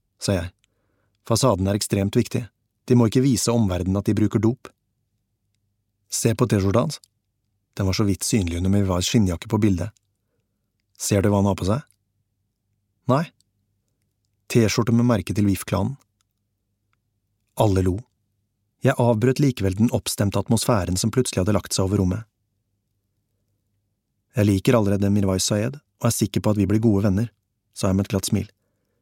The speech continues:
"Men det er en ting du ikke har fortalt. Hvordan skal en norsk-afghansk blandingsmisbruker med Vålerenga-drakt lede oss til den iranske revolusjonsgarden?"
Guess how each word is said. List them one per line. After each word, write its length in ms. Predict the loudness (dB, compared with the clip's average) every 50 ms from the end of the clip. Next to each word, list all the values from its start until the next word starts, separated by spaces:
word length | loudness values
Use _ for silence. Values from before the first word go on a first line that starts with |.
| _ _ _ _ _ _ _ _ _ _ -4
"Men 120 | 0 0
det 80 | 0 2
er 120 | 2 0
en 80 | 0 0
ting 160 | 0 0 0
du 80 | 0 0
ikke 160 | -2 -2 -4
har 80 | -6 -4
fortalt. 360 | -4 -6 -6 -6 -10 -16 -20 _ _ _ _ _ _ _ _ _ -6
Hvordan 380 | 0 0 0 2 0 -2 -4 -4
skal 220 | -4 -2 0 0 2
en 80 | 2 2
norsk-afghansk 720 | 0 -2 -6 -8 -10 -10 -10 -4 -2 0 0 0 -2 -4 -2
blandingsmisbruker 1000 | 0 2 2 0 0 -2 -4 -2 -2 -4 -4 -2 0 0 0 0 0 0 0 0
med 120 | 2 2
Vålerenga-drakt 640 | 2 2 0 0 -2 -4 -4 -4 -6 -6 -8 -12 -20 _ _ _ -4
lede 320 | 0 2 4 4 2 0
oss 160 | -2 -4 -2 -2
til 140 | -2 0
den 140 | 0 0 2
iranske 480 | 2 2 2 2 -2 -4 -2 -2 0 0
revolusjonsgarden?" 720 | 2 2 2 2 2 0 0 0 0 -2 -2 -2 -4 -8